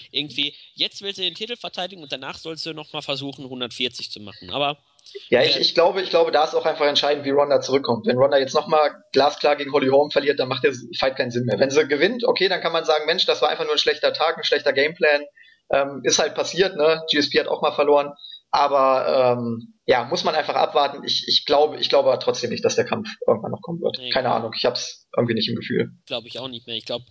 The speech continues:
Speaker 1: den, den werden wir nie sehen. Aber, äh, kommen wir zurück zum Opener des Pay-Per-Views. Ähm, ja, Holloway, ein Talent quasi, äh, der ist richtig gut. Ich wüsste jetzt gerade nicht aus dem Kopf heraus seinen, äh,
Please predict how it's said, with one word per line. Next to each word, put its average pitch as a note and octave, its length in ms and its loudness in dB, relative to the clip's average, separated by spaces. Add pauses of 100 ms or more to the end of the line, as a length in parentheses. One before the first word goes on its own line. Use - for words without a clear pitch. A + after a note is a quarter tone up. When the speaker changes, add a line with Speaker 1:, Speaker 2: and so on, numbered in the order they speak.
Speaker 1:
den, A2+ 240 -8 (1300)
den D3 160 -4
werden D3 200 -4
wir B2+ 100 -12
nie B2+ 160 -12
sehen. A#2+ 260 -6
Aber, A#3 260 -2 (240)
äh, F#3 300 -6 (180)
kommen A#3 160 -6
wir A3 80 -8
zurück G#3 300 -6
zum F3 280 -10 (360)
Opener E3+ 400 -6
des D3+ 420 -12
Pay-Per-Views. F3+ 880 -12
Ähm, D#3 300 -14 (140)
ja, C3 280 -8
Holloway, F3+ 640 -2 (140)
ein C#3 160 -16 (220)
Talent D#3 580 -6 (480)
quasi, C3 540 -12
äh, B2+ 240 -16
der B2+ 220 -10
ist - 340 -18
richtig F#3+ 300 -6
gut. F#3 260 -18
Ich - 260 -20 (840)
wüsste D3+ 260 -10
jetzt - 120 -10
gerade C#3 200 -6
nicht C#3+ 240 -12
aus D3 140 -10
dem D3 120 -20
Kopf - 260 -12
heraus D3 380 -10
seinen, C3+ 400 -8
äh, - 60 -20